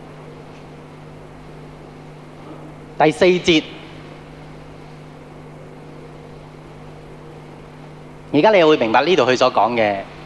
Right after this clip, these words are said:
一個好緊要嘅意思啊。第四節，也都喝了一樣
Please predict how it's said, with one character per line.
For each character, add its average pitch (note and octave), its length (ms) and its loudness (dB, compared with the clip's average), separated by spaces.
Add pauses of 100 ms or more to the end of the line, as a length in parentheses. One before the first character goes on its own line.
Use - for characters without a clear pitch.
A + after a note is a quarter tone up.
(640)
一 C#3+ 60 4
個 A2 480 4 (2250)
好 - 200 0 (100)
緊 D3+ 240 4
要 C#3 80 6
嘅 B2+ 60 4
意 A2+ 180 -2
思 C3+ 240 0
啊。 G2+ 40 -4 (2500)
第 A#2+ 80 4
四 D3 120 4
節， C#3 220 4 (1080)
也 F#3+ 200 4
都 C#4 260 6
喝 - 380 2
了 - 60 -6
一 F3 140 4
樣 A#3+ 120 6